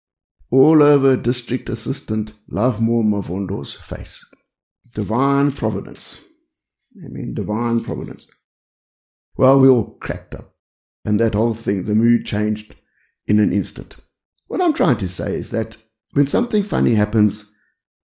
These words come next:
it can change the environment in which we are trying to survive. And you see, it's important for you and I to change the environment on an ongoing basis. In other words, cultivate what the Bible describes as a cheerful heart.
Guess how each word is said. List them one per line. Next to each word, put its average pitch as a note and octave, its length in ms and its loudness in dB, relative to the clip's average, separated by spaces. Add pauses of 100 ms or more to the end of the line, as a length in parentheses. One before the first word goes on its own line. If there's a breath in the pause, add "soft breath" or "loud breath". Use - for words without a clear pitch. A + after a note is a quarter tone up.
(220)
it - 180 0
can C#3 160 6
change C3+ 640 2 (300)
the G2+ 160 -2
environment G2 640 0 (180)
in F#2+ 140 -6
which G2 240 -6
we G#2 100 -2
are F2+ 220 -6
trying G#2 320 -4
to - 100 -10
survive. - 560 -8 (840)
And C#3+ 120 2
you D#3+ 80 2
see, G3 220 0
it's - 300 0
important G#3+ 680 0
for B2+ 160 0
you C#3+ 240 6
and D3 140 4
I G2+ 420 -2 (480)
to C3 120 -4
change F3+ 440 4
the C3+ 120 6
environment G#2 640 2
on A#2 100 6
an B2+ 140 4
ongoing B2+ 600 4
basis. D3+ 520 0 (240)
In F3 200 4
other G#3 300 4
words, F2+ 400 2 (280 soft breath)
cultivate A2 640 2
what A#2+ 180 0
the B2 80 2
Bible A2+ 420 0
describes - 720 -6
as G2 380 -6
a C3 80 0
cheerful - 440 -2
heart. C#3+ 360 -2